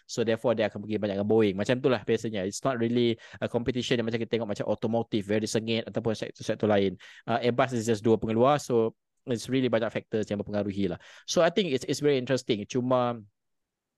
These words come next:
aku tak tahulah macam mana sebab dia target Southeast Asia memerlukan sembilan ribu, uh, pesawat jenis macam tu moving forward untuk cater, uh, the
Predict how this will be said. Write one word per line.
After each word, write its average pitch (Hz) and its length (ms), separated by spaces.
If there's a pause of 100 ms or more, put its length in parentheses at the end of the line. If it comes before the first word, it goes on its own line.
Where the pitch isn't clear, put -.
aku 127 240
tak 123 80
tahulah 123 160
macam 110 240
mana 110 160
sebab 117 360
dia 131 360
target 131 480 (240)
Southeast - 480
Asia 131 320
memerlukan 127 480
sembilan 127 720
ribu, 123 560 (240)
uh, 110 120 (120)
pesawat 123 320
jenis 117 320
macam 110 320
tu 95 240
moving 110 320
forward 104 320 (260)
untuk 117 400
cater, 123 640 (160)
uh, 107 160
the 107 240